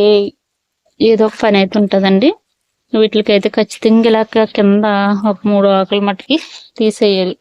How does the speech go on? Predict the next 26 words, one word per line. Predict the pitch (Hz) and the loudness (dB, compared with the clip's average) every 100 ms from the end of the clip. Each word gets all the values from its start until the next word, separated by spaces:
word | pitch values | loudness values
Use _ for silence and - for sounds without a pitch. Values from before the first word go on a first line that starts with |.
| _ _ _ _ - | _ _ _ _ -6
నేనైతే | 214 208 190 214 | -2 -2 -2 -2
అలానే | 202 196 202 | -2 -2 -2
తీసేస్తుంటాను. | 208 196 202 196 - 196 190 190 - _ - | -4 -2 -2 -2 -8 -6 -6 -8 -10 _ -6
ఇవ్వండి, | 208 196 202 196 | -4 -2 -2 -2
ఇక్కడైతే | 196 196 190 262 - - - | -2 0 0 -2 -4 -8 -4
బెండ | 202 208 202 | -2 0 0
మొక్కలు, | 202 214 208 | 0 -2 0
ఇది | 214 | 0
రెడ్ | 208 180 | 0 -2
బెండ. | 175 202 190 - - - - - - - | -2 0 -2 -6 -10 -20 -20 -20 -20 -16
ప్రస్తుతానికి | - 226 - 233 233 240 | -4 -4 0 -2 0 0
ఇది | 233 | 0
ఒకటి | 226 214 226 | -2 -4 -4
పెద్దగా | 190 196 226 | -4 0 2
అయింది | 220 214 214 | 2 2 2
రెడ్ | 214 190 | 0 0
బెండ. | 202 196 220 403 - - - | -2 0 -2 -4 -8 -20 -2
చూద్దాం | 208 190 208 208 | -2 0 0 0
మరి, | 208 | 2
ఇది | 208 | 2
ఒక్కటి | 196 208 214 | -2 -4 -4
ఉన్నా | 214 220 | -2 0
మనకి | 220 220 277 403 - - _ - _ | 0 -2 -2 -4 -6 -20 _ -20 _
బోలెడన్ని | 214 233 233 226 214 208 | 0 2 4 4 2 0
విత్తనాలు | 202 208 214 220 | -2 -2 -2 2
చేసుకుని | 220 - 233 285 | 0 0 0 0